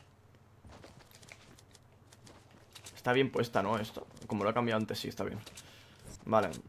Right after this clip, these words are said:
Hemos visto al tío por aquí. ¿Dónde estás? Quiero verte. Hola. ¡Eh! Te escuché. Está por ahí, eh.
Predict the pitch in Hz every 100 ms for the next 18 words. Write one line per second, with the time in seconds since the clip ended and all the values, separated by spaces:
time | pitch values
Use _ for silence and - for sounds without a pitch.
0 | - - - - - - - 113 135 139
1 | 131 120 107 135 104 82 - 131 - -
2 | - - - - - - - - - -
3 | - - 104 104 98 98 - 110 131 107
4 | 107 107 110 - - - - - - -
5 | - - - 110 104 101 95 101 107 139
6 | - 120 113 117 117 - - - - -
7 | - - - - - - - - - -
8 | - - - - - - 123 151 120 123
9 | 127 127 - - - - - - - -
10 | - - 151 196 143 - - - - -
11 | - - - - - - - - - -
12 | 143 - 139 170 180 - - - - -
13 | - - - 135 151 135 139 117